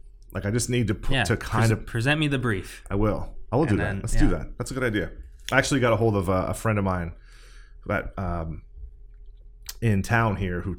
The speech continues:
Speaker 1: who is, um, a senior designer, and I'm
Speaker 2: Mm.
Speaker 1: gonna get her perspective as well. I think I just, I think that's part of my problem is that I've, I've hit kind of walls, or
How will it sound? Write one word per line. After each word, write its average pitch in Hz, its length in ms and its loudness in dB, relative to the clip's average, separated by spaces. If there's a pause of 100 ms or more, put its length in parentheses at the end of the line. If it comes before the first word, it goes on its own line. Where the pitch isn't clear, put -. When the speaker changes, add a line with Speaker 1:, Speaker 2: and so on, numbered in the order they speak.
(180)
Speaker 1:
who 90 180 -2
is, 80 140 -4
um, 82 480 -6 (120)
a 92 60 -4
senior 92 320 -4
designer, 85 560 -6
and 95 120 -4
I'm 87 100 -4
Speaker 2:
Mm. - 20 -6
Speaker 1:
gonna 85 260 -6 (140)
get 92 140 -4
her 98 240 0
perspective 82 500 -6
as 78 100 -6
well. 85 220 -2
I 85 60 -4
think 95 160 -2
I 92 60 0
just, 85 200 -6
I 107 40 -2
think 160 120 2
that's 147 160 2 (380)
part 139 140 0
of - 20 2
my 127 80 2
problem 127 320 2
is 104 80 2
that 104 100 0
I've, 95 240 -2
I've 104 260 -6 (260)
hit - 300 -4 (1300)
kind 143 180 4
of 104 80 0
walls, 113 540 4
or 98 400 0